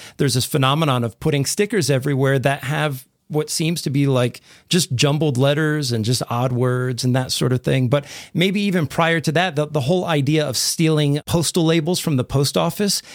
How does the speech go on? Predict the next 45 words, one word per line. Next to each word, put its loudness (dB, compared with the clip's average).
and 2
creating 2
your -2
own 0
sticker -4
and 4
then 2
just 0
popping 0
it -2
on -4
a -4
stop -2
sign -2
or 0
a -2
parking -2
meter 0
or -4
something 0
like 0
that, 0
where 0
this 0
is -2
a 0
kind -2
of -2
defiant 0
act -2
of 0
the 0
order 0
of -2
the -2
hyperreal 0
in 0
the 2
sense 0
that -2
it 2
is 0
an 0
original 0
creation. 0